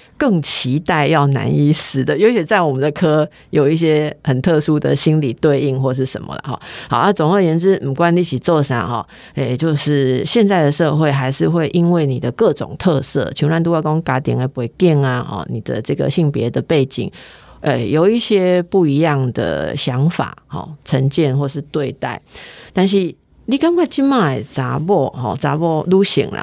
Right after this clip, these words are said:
哦，咱拢讲想要自我实现，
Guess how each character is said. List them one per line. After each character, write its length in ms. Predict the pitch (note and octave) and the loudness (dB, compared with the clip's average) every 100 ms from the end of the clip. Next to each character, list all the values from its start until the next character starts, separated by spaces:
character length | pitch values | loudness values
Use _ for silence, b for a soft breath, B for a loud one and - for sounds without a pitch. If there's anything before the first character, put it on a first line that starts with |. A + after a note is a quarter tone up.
| - | -10
哦， 160 | - _ b b b b b _ - _ _ | -14 _ b b b b b _ -20 _ _
咱 160 | B3+ D4+ | -2 2
拢 180 | D#4+ C#4+ | 2 2
讲 160 | C4+ | 0
想 220 | C#4 - B2+ | 0 0 2
要 480 | C#3+ E3 E3 F3 - _ _ _ - | 2 2 2 0 -4 _ _ _ -6
自 160 | B3 | 2
我 160 | F3+ G2+ | 2 2
实 220 | - C3 | -2 -4
现， 340 | B2+ - D3 | -2 0 0